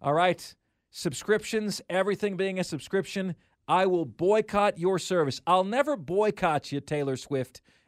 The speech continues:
if you don't like Donald Trump, okay? Uh, many of our listeners will boycott you if you don't like Donald Trump, all right? Many of you. Or you don't like their favorite political candidate. I'll never, I'll, I'll never boycott you, Bud Light,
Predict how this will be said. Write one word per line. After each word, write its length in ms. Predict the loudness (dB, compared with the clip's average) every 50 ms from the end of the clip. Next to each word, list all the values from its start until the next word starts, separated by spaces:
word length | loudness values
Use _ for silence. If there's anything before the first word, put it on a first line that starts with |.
| _ _ -2
if 280 | 0 0 0 -2 -2
you 100 | -2 2
don't 200 | 2 2 2 2
like 220 | 2 0 0 0 0
Donald 320 | 0 0 2 0 -2 -4
Trump, 340 | -6 -6 -8 -8 -8 -12 -20 _ _ _ _ _ _ -6
okay? 420 | -6 0 2 2 2 2 0 -4 -8 _ _ _ _ _
Uh, 260 | 4 6 6 6 4 2 -2 -8
many 300 | -6 -2 -2 0 2 2
of 100 | 2 4
our 160 | 4 2 2
listeners 420 | 2 0 -2 -4 -4 -6 -6 -4
will 120 | -4 -4 -4
boycott 580 | 0 0 2 2 2 0 0 0 0 0 -2
you 60 | -4 -4
if 100 | -4 -4
you 60 | -4
don't 180 | -4 -4 -2
like 220 | 0 -2 -2 -2 -2
Donald 300 | -4 -4 -4 -4 -6 -10
Trump, 340 | -10 -12 -12 -12 -14 _ -20 _ _ _ _ _ _ _ -2
all 60 | 0
right? 160 | 0 2 0 0
Many 300 | -2 -2 -2 -2 -2 -4
of 100 | -8 -10
you. 60 | -16 -20 _ _ _ _ _
Or 180 | 0 2 2 4
you 100 | 4 2
don't 180 | 2 2 2
like 220 | 2 0 0 2 2
their 160 | 2 2 2
favorite 400 | 2 0 0 0 0 0 -4 -6
political 460 | -6 -4 -2 -2 -2 -2 -4 -6 -6
candidate. 540 | -4 -4 -4 -4 -6 -8 -12 -18 _ -20 _ _ _ _ _ _ _ _
I'll 160 | 2 2 4 4
never, 280 | 4 4 4 4 4 4 4
I'll, 260 | 2 2 2 2 -2 -2
I'll 120 | -2 0 2
never 260 | 2 2 2 2 0
boycott 640 | 0 0 2 4 4 4 4 2 0 0 0 0 -4
you, 60 | -2
Bud 280 | 0 2 0 0 2
Light, 460 | 0 2 2 2 0 -2 -8 -16 -18